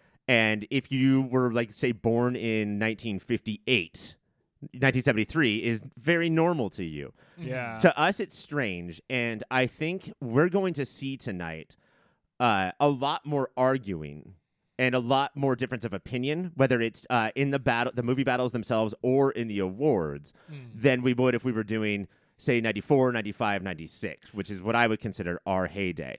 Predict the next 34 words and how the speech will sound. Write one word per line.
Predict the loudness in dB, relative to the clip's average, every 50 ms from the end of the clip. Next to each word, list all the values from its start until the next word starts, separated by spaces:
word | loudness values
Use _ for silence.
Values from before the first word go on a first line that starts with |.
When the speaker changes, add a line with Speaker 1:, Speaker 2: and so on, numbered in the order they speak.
| _ _
Speaker 1:
Just | -4 -2 0
because | 2 4 4 4 4 4 2 -2
Speaker 2:
I | -6 -14 _ _ _ _ 2
Speaker 1:
there's | 2 2 2 2
so, | -4 -6 -4 -2 0 0 -2 -2 -2 -2
there's | -2 -2 0 0
such | -2 -2 -2 -4 -6 -8
different | -6 -6 -6 -4 -4 -6 -4 -4
opinions, | -6 -6 -6 -6 -6 -4 -4 -4 -4 -6
because | -6 -6 -4 -2
everything's | -2 -2 -4 -6 -6 -8 -10 -12 -10 -2
wild. | 2 2 2 4 4 2 2 0 -2 -8 -14 -10 0
These | 2 2 4
movies | 4 4 2 2 0
were | -2 -4
fucking | -8 -4 0 0 0 0 -2 -4 -2
wild. | 0 0 2 2 0 -2 -4 -8 -12 -18 _ _ _ -6
Speaker 2:
It's | -4 -4 -2 -2
the, | -4
Speaker 3:
Yeah. | -4 -4 -4 -4 -6 -10
Speaker 2:
the | -6
movies | -2 -2 -2 0 -2 -4
are | -4 -2
fucking | -2 -2 -2 -2 0
wild. | 2 2 4 4 2 0 -2 -4 -4
Uh, | -2 0 0 0 0 -2 -4 -6 -8 _ _
the | -6 0
culture | 2 2 2 0 -2
conversation | -4 -4 -2 -2 -2 -2 -2 -2 -2 -2 -2
has | -2 -2 -4 -4
mellowed, | -2 0 2 2 4 4 2 2 0 -4 -10
so | -6 -2 0 2 2 2
it's | 0 -4 -8 -6
not | -2 0 0 2 0 0 -2